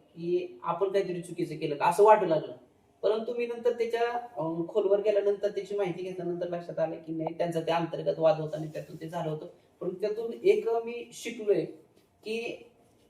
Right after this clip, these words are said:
ज्यावेळेस घटस्फोटाला आमच्याकडे लोक येतात त्यावेळेस फी म्हणून किंवा वकील म्हणून ह्या गोष्टी बाजूला सारून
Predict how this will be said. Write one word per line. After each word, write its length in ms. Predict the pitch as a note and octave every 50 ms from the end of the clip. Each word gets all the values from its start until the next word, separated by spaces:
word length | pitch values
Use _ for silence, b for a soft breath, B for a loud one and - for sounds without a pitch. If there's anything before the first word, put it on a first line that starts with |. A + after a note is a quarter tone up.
| _ - D3+ D#3 -
ज्यावेळेस 400 | F#3 F#3 G3 G#3 A3+ A#3 - -
घटस्फोटाला 560 | A3+ G#3+ G#3+ A3 - - A3 G#3+ A3 G3 G3
आमच्याकडे 320 | G3+ F#3+ G3+ G3 F3+ F3+
लोक 200 | F#3 F#3 F3+ -
येतात 240 | D#3+ D#3 - - B2 - - - - - - - _ _ _ -
त्यावेळेस 640 | G3 G3 G#3 A3 G#3+ A3+ A3+ A#3+ A#3+ A#3+ - - - - _ _ _ _ _ _ _ _ _ -
फी 160 | - A3+ A#3+
म्हणून 380 | A3+ A3 G3+ F#3 F3 F3 E3+ F3
किंवा 200 | E3+ F3+ F3+ F#3
वकील 340 | F#3 G3 F#3 - G#3 - -
म्हणून 200 | F#3+ F3+ F3 E3+
ह्या 240 | - - - F#3 F#3
गोष्टी 300 | F#3+ G3+ G#3 G#3 - G3+
बाजूला 360 | G3+ G#3+ G#3+ G3 G3 F#3 F3
सारून 280 | F3 E3 E3 D#3 - -